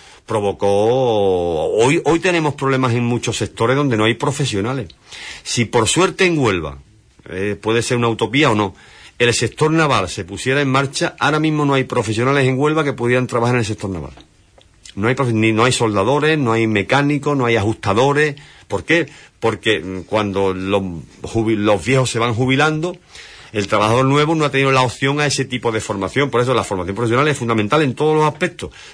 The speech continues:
Yo espero que este gobierno, porque la educación también es una pelea permanente, depende de quién gobierne, modifica la ley, eh, ponen loco a los maestros, a la, a la comunidad educativa. Ahora queremos derogar la lonce, ¿vale? Coño, un pacto de Estado, con perdón de, de la palabra, donde acordemos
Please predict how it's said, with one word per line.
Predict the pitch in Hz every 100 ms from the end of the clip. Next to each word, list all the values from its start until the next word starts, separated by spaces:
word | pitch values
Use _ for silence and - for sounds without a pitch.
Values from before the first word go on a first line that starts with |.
| -
Yo | 95
espero | 107 123
que | 113
este | 113
gobierno, | 101 123 143 92 -
porque | 95 95
la | 92
educación | 87 92 95 101
también | 101 135
es | 127
una | 104 107
pelea | 104 101 98
permanente, | 95 123 131
depende | 98 104 104
de |
quién | 104 104
gobierne, | 101 143 135
modifica | 95 90 82 92 95
la |
ley, | 135 190 - - - -
eh, | 80
ponen | 76 95 95
loco | 95 95
a | 98
los | 95
maestros, | 98 139 139 160
a | 160
la, | 143 117
a |
la | 113 107
comunidad | 104 101 104
educativa. | 104 104 98 143 160 180 - - - -
Ahora | 104 113 113
queremos | 107 107 104
derogar | 104 101 101
la | 98
lonce, | 117 135 170
¿vale? | 113 147 143 - - - _ -
Coño, | 87 127
un | 104 85
pacto | 98 - 101
de |
Estado, | 98 - 143 160 156 101
con | 92 82
perdón | 90 98 101
de, | 101 98 92
de | 107 98
la | 98
palabra, | 101 120 156 156 - -
donde | 101 104 113 120
acordemos | 117 107 98 120 135 156